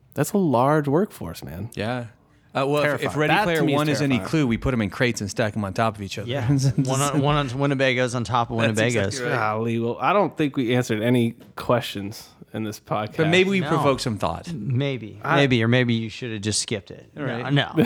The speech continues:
Speaker 3: I think we, I think it was a great, I think it was a great conversation. I think that there's, there's more to be had there. I think that overall, the challenge of understanding A I and determining where it should go is probably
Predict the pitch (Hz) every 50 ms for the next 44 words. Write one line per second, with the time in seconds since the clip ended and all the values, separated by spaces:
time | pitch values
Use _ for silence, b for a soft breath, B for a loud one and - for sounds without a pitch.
0 | 220 - 151 165 - 190 165 185 185 175 170 175 185 202 202 - - - 226 160
1 | 131 143 156 156 165 - 160 165 180 175 160 156 147 156 156 147 143 147 135 123
2 | - - 127 110 - 127 120 113 104 - 139 120 113 123 113 - 127 120 113 110
3 | 110 127 135 127 107 - 123 120 123 120 113 107 113 101 92 104 104 101 101 110
4 | 104 - - 113 107 127 117 - - 120 113 - - B B B B B - 135
5 | 135 127 127 120 117 113 110 110 110 107 - B B B B B B - 120 120
6 | - - 135 123 123 123 117 113 107 113 113 110 107 - - _ _ _ - -
7 | 135 131 123 127 113 - - 127 117 113 110 110 107 98 110 107 104 104 104 101
8 | 101 98 98 107 - - - 104 104 101 101 98 - - 123 110 110 107 101 101
9 | 104 101 101 92 - 78 107 107 - - 107 98 104 107 104 101 101 101 104 101
10 | - B B B B B B B B _ - 135 120 107 - - - 131 117 120
11 | 117 113 110 110 107 107 107 104 104 107 107